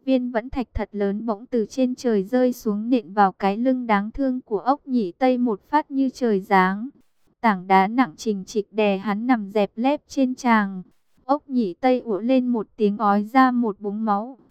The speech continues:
Người xem chung quanh hiển nhiên không ai ngờ Ốc Nhị Tây vừa lên đài đã lúng túng như gà mắc tóc, lại trực tiếp bị Đoạn Vân dùng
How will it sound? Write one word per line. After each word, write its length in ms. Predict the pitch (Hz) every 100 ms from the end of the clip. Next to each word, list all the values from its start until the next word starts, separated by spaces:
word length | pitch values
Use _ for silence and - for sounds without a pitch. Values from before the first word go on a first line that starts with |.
| _ _ _
Người 240 | 226 220
xem 340 | 196 - 262 254
chung 260 | 277 262
quanh 260 | - 262 247
hiển 280 | 254 196 185
nhiên 260 | 240 254
không 260 | 247 - 254
ai 220 | 254 254
ngờ 260 | 247 214 196
Ốc 220 | 254 294
Nhị 240 | 269 240 170
Tây 260 | - 254
vừa 240 | 254 233 202
lên 340 | 214 254 240
đài 200 | 233 208
đã 180 | 185 185
lúng 280 | 240 214 220
túng 300 | 220 208 233
như 140 | 269
gà 360 | 240 220 190 190
mắc 240 | 208 294 -
tóc, 220 | 294 320 _ _ _
lại 240 | 240 214 151
trực 320 | - 196 _
tiếp 160 | 294 -
bị 180 | 262 196
Đoạn 300 | 196 196 175
Vân 260 | 262 254 247
dùng 240 | 240